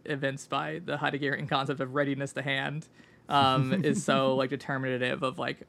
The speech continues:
Speaker 1: how our intellig-, how, how we even appri-, like, uh, understand intelligence and how our intelligence operates. You know, like, what we consider to,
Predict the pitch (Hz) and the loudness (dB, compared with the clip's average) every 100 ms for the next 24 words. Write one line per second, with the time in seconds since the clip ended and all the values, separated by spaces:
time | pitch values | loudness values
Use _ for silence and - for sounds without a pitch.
0 | 151 143 131 135 139 139 143 139 139 151 | -4 2 2 2 0 0 -2 -2 -2 0
1 | 156 151 160 151 147 139 131 - 135 135 | -2 2 2 4 2 0 -2 0 2 2
2 | - 143 135 - 147 156 147 147 - 147 | 2 -2 -2 -4 -4 0 0 -2 -2 -2
3 | 165 175 185 185 180 156 143 139 135 135 | 0 0 0 0 -2 -2 2 4 4 4
4 | 139 139 131 135 135 135 135 135 - 143 | 4 2 0 -2 -2 -2 -2 -2 -4 -8
5 | - - - - - - - _ 139 131 | -8 -12 -16 -18 -20 -20 -20 _ 0 4
6 | 131 127 139 135 135 120 139 - 135 131 | 4 4 2 2 -2 -2 -4 0 0 2
7 | 127 127 147 | 0 -2 -6